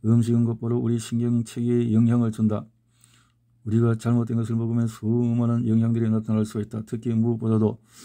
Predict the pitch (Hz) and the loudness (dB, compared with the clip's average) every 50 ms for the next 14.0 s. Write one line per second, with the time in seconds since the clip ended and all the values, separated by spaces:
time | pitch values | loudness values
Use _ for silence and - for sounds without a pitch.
0 | - _ _ _ - 120 120 120 113 117 120 120 120 117 113 113 120 113 113 120 | -20 _ _ _ -2 2 2 2 2 0 -2 -2 -2 0 -2 -2 -2 -2 -2 -2
1 | 117 120 - - - _ _ _ _ _ _ _ _ _ _ _ _ - 113 113 | -2 -2 -4 -8 -18 _ _ _ _ _ _ _ _ _ _ _ _ -2 0 2
2 | 117 117 120 117 - - - 113 110 117 113 - - 113 110 - - 117 117 117 | 2 2 2 0 -2 -6 -4 -2 -2 -2 -2 -2 -4 -6 -6 -4 -4 -2 0 0
3 | 113 110 113 117 120 117 120 120 - 120 120 117 113 117 120 113 110 110 117 117 | 0 0 0 0 0 0 -2 -4 -2 -2 0 0 0 0 -2 -2 -4 -4 -4 -8
4 | 117 120 - _ _ _ - - _ _ _ - 113 117 117 117 117 113 - - | -8 -8 -12 _ _ _ -20 -20 _ _ _ -6 -2 0 0 0 0 -2 -2 -2
5 | 117 113 117 113 117 117 120 117 117 117 120 113 110 110 107 - 110 110 104 98 | -2 0 2 2 2 2 0 2 2 2 4 4 2 2 0 0 0 0 0 0
6 | 107 - - _ _ _ _ _ _ - _ _ _ _ _ _ _ _ _ _ | -4 -8 -12 _ _ _ _ _ _ -20 _ _ _ _ _ _ _ _ _ _
7 | _ - 113 110 107 117 113 117 120 120 120 113 117 - 120 117 110 117 120 120 | _ -2 0 0 2 2 2 2 4 2 2 0 0 0 -2 0 0 0 2 2
8 | 120 117 117 - - 123 120 120 117 117 113 117 117 123 123 120 - _ _ _ | 2 0 -2 -4 -6 -4 -2 -2 0 0 0 2 0 0 -2 -4 -10 _ _ _
9 | _ _ _ _ - 107 117 117 110 117 117 113 113 113 110 110 117 117 110 107 | _ _ _ _ -2 0 2 2 4 4 2 2 2 2 2 2 2 2 0 -2
10 | 113 117 120 107 110 113 110 110 - 110 104 101 107 110 - _ _ _ _ _ | -2 -2 0 2 2 2 2 0 -2 -2 -2 -2 -4 -6 -10 _ _ _ _ _
11 | _ _ _ _ - 113 120 113 - - 117 120 120 117 117 120 113 - 117 120 | _ _ _ _ -4 -4 -4 -2 -2 -2 0 2 2 2 2 0 -2 -2 -4 -2
12 | 110 113 117 117 117 113 - 113 - - - 120 117 113 120 113 117 110 113 104 | 0 0 0 0 0 -2 -6 -8 -10 -6 -4 -2 -2 -2 -2 -4 -4 -4 -4 -2
13 | 120 117 117 113 123 110 110 113 113 110 113 113 - - 117 107 107 110 - | -2 -2 -4 -2 -2 0 0 2 2 0 0 -2 -4 -2 -2 0 0 -2 -4